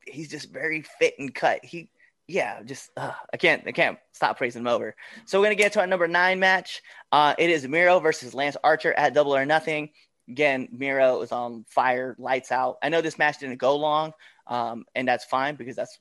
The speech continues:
what's supposed to happen, unfortunately, 'cause Miro is a super athlete and he just destroys people.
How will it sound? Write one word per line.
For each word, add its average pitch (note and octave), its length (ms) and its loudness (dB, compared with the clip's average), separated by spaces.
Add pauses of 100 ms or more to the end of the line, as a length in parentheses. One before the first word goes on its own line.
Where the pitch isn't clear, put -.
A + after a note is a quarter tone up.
what's - 160 -20
supposed - 240 -18
to - 80 -20
happen, E3 480 -8
unfortunately, C3 460 -12
'cause B2+ 160 -12
Miro B2+ 260 -2
is C3 160 -4
a C3 60 -6
super C#3 400 -8
athlete B2+ 400 -10
and B2+ 100 -14
he C3+ 120 -12
just C3+ 200 -18 (340)
destroys C3+ 400 -8
people. A2+ 360 -16